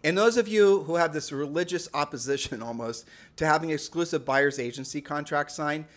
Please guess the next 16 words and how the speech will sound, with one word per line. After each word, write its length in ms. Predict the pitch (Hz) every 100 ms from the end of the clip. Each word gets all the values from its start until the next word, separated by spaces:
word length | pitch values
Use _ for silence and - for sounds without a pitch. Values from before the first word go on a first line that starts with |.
| _ _
I 160 | 156 208
don't, 400 | 151 196 226 - -
I, 120 | 165 -
I 160 | 147 185
understand 440 | 226 196 - 175 143
why 120 | 143
you 100 | 143
feel 220 | 143 147
that 160 | 147 135
way, 240 | 147 147 -
especially 500 | 156 156 180 185 202
if 80 | 160
most 320 | 139 147 160
of 80 | 151
your 100 | 139
clients 460 | 127 139 139 131